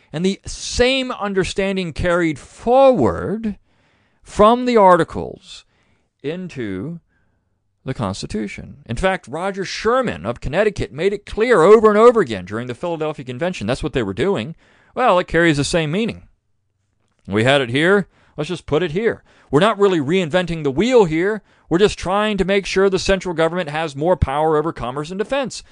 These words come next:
This is what he intended the general welfare to be." And of course, that general welfare clause was lifted directly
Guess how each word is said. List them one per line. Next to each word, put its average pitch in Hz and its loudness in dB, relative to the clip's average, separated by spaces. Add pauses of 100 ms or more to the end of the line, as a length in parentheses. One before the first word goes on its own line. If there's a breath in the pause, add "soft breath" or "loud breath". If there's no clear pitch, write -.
(200 soft breath)
This 180 -4
is 180 -10
what 180 2
he 254 0
intended 185 0
the 185 -4
general 165 -2
welfare 143 0
to 196 -2
be." 277 -2 (420)
And 147 -8
of 151 -12
course, 190 2
that 180 -2
general 208 4
welfare 208 0
clause 113 -6 (300 soft breath)
was 160 0
lifted 196 4 (100)
directly 156 0